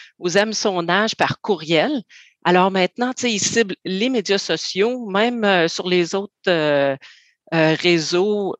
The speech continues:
Pour moi, Telegram, euh, c'est quelque chose de nouveau où c'est que je commence à avoir des invitations, des messages,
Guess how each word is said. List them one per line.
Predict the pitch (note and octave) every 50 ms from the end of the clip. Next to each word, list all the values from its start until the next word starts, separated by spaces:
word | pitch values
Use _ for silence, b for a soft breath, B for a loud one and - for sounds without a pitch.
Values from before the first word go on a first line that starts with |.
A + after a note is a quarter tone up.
| _
Pour | - G3 D#3 E3
moi, | F3+ F3+ F#3 G3+ G#3+ A3
Telegram, | - _ - A3+ A3 G#3 F#3+ F3+ D#3+ D#3 D#3+ - F3 F3+ G3 G#3 G#3+ G#3 G3 F3
euh, | D#3+ D3 D3+
c'est | D3 - -
quelque | - - E3 -
chose | - - F3+ F#3 E3 E3
de | F3 E3
nouveau | E3+ F3 F#3 F3 D#3 F#3+ G#3+ A3+ A3
où | F#3+
c'est | - - - G#3
que | - F#3+ D#3+
je | - -
commence | - G3+ F#3+ G3+ G#3 -
à | G#3 F3+
avoir | F3 D#3+ D#3 F#3+ G3
des | F#3 F#3 E3+ D#3
invitations, | F3+ E3 D#3+ - - - F3+ D#3+ D3+ D3+ - - - - F#3 F#3+ G3 G#3 G3+
des | F#3+ E3
messages, | D#3+ D#3 D#3 D#3+ - - F3 F3 F#3+ G#3 G3 G3 F3 D#3+ -